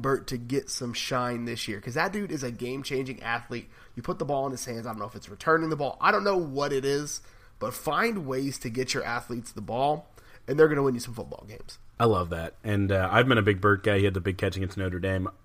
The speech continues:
Speaker 2: His hands weren't great leading up to this year, but he actually flashed some leather, flashed some, uh, some solid glove on ball, extended hand, uh, catches this year. I mean, the, in the, in the bowl game, had a touchdown. I mean, the, the guy, if, if he can put that freakish athleticism, I, I still can't fathom the numbers you said, so don't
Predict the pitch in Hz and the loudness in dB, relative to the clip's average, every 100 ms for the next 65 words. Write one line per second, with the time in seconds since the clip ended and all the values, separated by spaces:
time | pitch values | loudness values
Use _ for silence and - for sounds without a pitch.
0 | - 117 101 123 180 170 104 117 - - | -8 -6 -2 0 0 -2 2 2 0 -8
1 | - - - - 98 101 139 - - 110 | -20 -20 -20 -6 2 2 2 -6 -8 0
2 | 113 107 104 - 185 208 220 233 180 - | 2 2 0 0 -2 0 0 0 -2 -2
3 | 170 208 - 147 - 120 143 101 - - | 0 2 4 4 4 2 2 2 -4 -4
4 | - 107 101 156 82 87 - 113 113 - | 0 4 4 4 0 -4 0 2 4 2
5 | 110 101 92 - - - 107 101 - 107 | 0 0 -4 -12 -20 -2 2 2 0 0
6 | 120 113 107 104 110 107 104 95 104 104 | 6 6 6 6 6 8 6 6 6 6
7 | 104 - - 104 104 90 98 101 98 95 | 4 2 2 4 2 2 2 4 2 -2
8 | - - - 95 92 90 117 113 233 98 | -12 -18 -2 2 2 0 0 2 2 0
9 | 92 - 92 92 95 92 92 92 92 98 | -2 -2 0 0 2 2 0 0 0 0
10 | 95 95 95 113 170 95 92 95 175 202 | 0 0 2 2 2 2 2 2 0 0
11 | - 85 90 98 110 123 127 123 143 170 | -4 -2 0 0 -2 -4 -4 -4 -2 -2
12 | - 131 113 175 226 - 160 180 - 113 | -2 -4 -2 -2 -2 2 2 2 -2 -2
13 | 123 - - 123 120 127 113 101 101 104 | -2 -4 0 2 2 0 0 -2 -2 -2
14 | - 117 117 101 117 131 - 151 127 104 | -4 -4 -4 -4 0 0 2 4 4 2
15 | - 117 - 110 101 95 92 101 98 95 | 0 0 2 2 4 2 0 0 2 2
16 | 95 92 101 92 95 90 95 101 98 | 0 0 -4 -2 -2 -4 -2 0 0